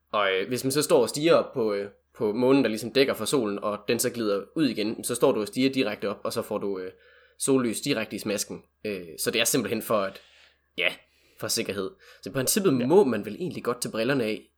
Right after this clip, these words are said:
Speaker 1: i et kort øjeblik.
Speaker 2: Ja, under t-, total, jeg vil også sige under sådan totale solformørkelser.
Speaker 1: Ja, så sådan generelt er det en rigtig dårlig idé.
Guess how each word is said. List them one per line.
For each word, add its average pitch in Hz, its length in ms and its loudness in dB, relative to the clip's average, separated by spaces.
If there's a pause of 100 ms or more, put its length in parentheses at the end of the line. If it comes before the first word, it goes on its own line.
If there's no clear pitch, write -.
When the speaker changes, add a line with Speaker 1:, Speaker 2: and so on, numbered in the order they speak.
Speaker 1:
i 120 60 -4
et - 100 -6
kort 135 360 -4
øjeblik. 107 460 -6 (880)
Speaker 2:
Ja, 120 160 2 (160)
under 143 300 6
t-, - 340 -8
total, 127 640 -2 (300)
jeg 127 100 -2
vil 131 60 2
også 135 100 0
sige 151 100 4
under 139 140 4
sådan 135 180 0
totale 123 460 -2
solformørkelser. 104 840 -2 (160)
Speaker 1:
Ja, 90 120 2 (160)
så - 200 -4
sådan 135 160 -2
generelt 135 440 6
er 120 40 0
det 117 80 -2
en 110 160 -4
rigtig - 300 -10
dårlig 90 300 -6
idé. 82 200 -4